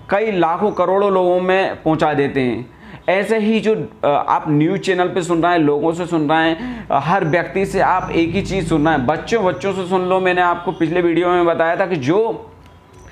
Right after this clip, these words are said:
जिन बच्चों को और जो बड़े लोग, बड़े, बड़े व्यक्ति थे जो पढ़े लिखे भी नहीं थे, उनको पता था बस कोरोना, कोरोना। आज वो देख देख के कोरोना लिखना सीख गए हैं, वो बिना देखे कोरोना लिख देंगे जो पढ़े लिखे भी नहीं थे।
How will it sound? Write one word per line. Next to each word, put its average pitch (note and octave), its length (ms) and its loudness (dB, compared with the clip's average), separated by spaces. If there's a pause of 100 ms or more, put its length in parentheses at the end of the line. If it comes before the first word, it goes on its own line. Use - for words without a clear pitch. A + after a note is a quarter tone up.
(220)
जिन G3+ 320 0
बच्चों F3 460 -2
को A3 580 -2 (360)
और F#3+ 160 0
जो F#3+ 160 0
बड़े E3+ 320 0
लोग, G3 440 -2
बड़े, F3 160 2
बड़े D#3 360 -2
व्यक्ति F#3+ 340 -2
थे G3 220 -2
जो G3 100 0
पढ़े E3+ 320 -2
लिखे F#3+ 280 0
भी F#3+ 120 0
नहीं F#3+ 220 0
थे, G#3 40 2
उनको F3 440 0
पता F#3 400 -2
था F#3 480 -2
बस F3+ 240 -2
कोरोना, F3 380 2
कोरोना। D3 640 0
आज F#3 280 0
वो G#3+ 140 0
देख E3 320 0
देख F#3+ 280 -2
के G#3+ 80 0
कोरोना F3+ 460 2
लिखना E3 320 2
सीख D3 220 0
गए D#3 140 0
हैं, F3+ 400 -2
वो F3+ 200 2
बिना F3 300 0
देखे E3 280 2
कोरोना D#3+ 460 2
लिख D3+ 160 2
देंगे D#3+ 240 0
जो F3+ 80 2
पढ़े D#3+ 360 0
लिखे D#3 280 0
भी D#3 180 0
नहीं D3 240 2
थे। A2+ 400 -4